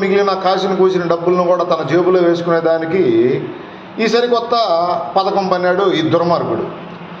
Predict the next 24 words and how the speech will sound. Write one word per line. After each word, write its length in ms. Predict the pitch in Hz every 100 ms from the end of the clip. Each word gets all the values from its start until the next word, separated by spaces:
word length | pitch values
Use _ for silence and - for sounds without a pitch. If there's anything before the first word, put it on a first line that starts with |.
| - 196
ఈ 40 | 208
దుర్మార్గుడు 380 | 240 262 262 254
అధికారంలోకి 440 | 247 254 240 247 220
వచ్చిన 160 | 233 226
తర్వాత 260 | 226 233 233 233 202
ఈ 20 | 208
నాలుగున్నర 400 | 208 233 240 233 202
సంవత్సరాల 280 | 220 214 214 208
కాలంలో 300 | 208 208 208 180 208
ఏ 40 | 240
రోజన్నా 460 | 247 240 233 240 226 - - - - 156 202
ఆంధ్రప్రదేశ్లో 760 | 254 254 247 240 233 202 220 214
ఉన్న 120 | 214 214 214 - - -
పేద 200 | 226 247 254
క్రీడాకారులకు 680 | 208 220 214 214 208 214 190 -
శిక్షణ 280 | 147 196 185
అందించడం 340 | 196 190 202 208
కానీ, 200 | 208 240 240 - - - - 208
లేదా 240 | 233 269 254 175 190 196 - - 123 117
జాతీయ, 400 | 190 247 254 262 254 247
అంతర్జాతీయ 640 | 220 233 208 226 226 220 220 175 - - - - -
క్రీడలు 320 | 196 226 233 202
ఈ 40 | 202
రాష్ట్రంలో 500 | 208 - - - 226